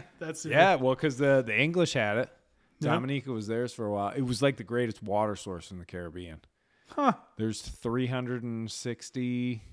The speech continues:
Speaker 2: waterfalls or streams on that island.
Speaker 1: Boy, howdy.
Speaker 2: Well, it's 'cause it, it's got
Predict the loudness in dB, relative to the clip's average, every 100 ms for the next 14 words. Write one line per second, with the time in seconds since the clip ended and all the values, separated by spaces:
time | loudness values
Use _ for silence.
0 | -12 -4 -2 -2 -4 -2 0 0 -2 -8
1 | -12 -12 -8 -4 -4 -4 -6 -6 -6 -6
2 | -6 -8 -10 _ -10 -6 -4 -2 -2 -4
3 | -8 -12 _ 0 4 4 4 -2 -2 -4
4 | -4 -4 -4 -8 -4 2 4 2